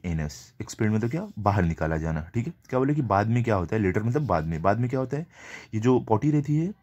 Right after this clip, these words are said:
जो हमारे रेक्टम में स्टोर रहती है, ये हमारे बॉडी के बाहर निकाल दी जाती है एनस के through, ठीक है? ओके,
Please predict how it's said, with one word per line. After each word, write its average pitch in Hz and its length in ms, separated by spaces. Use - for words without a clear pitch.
जो 101 240
हमारे 95 440
रेक्टम 98 300
में 113 260
स्टोर 120 300
रहती 120 200
है, 147 120
ये 131 60
हमारे 139 180
बॉडी 107 300
के 143 140
बाहर 95 380
निकाल 95 340
दी 95 60
जाती 101 280
है 170 120
एनस 101 320
के 82 120
through, 78 340
ठीक 135 120
है? 190 100
ओके, 175 220